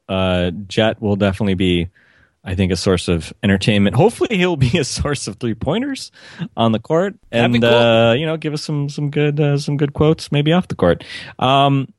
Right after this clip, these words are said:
Speaker 1: any other final thoughts on today's media day? Or,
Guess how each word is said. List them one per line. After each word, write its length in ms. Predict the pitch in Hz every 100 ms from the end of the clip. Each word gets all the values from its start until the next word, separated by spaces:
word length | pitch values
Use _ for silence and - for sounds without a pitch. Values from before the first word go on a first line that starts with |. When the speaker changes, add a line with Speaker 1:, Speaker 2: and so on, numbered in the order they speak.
| _ -
Speaker 1:
any 180 | 165 196
other 180 | 180 170
final 400 | - 156 165 160
thoughts 400 | - 147 151 - -
on 540 | 131 135 135 135 127 -
today's 400 | - 131 123 113
media 340 | 120 123 135
day? 380 | 131 139 139 143 -
Or, 520 | 107 107 110 107 110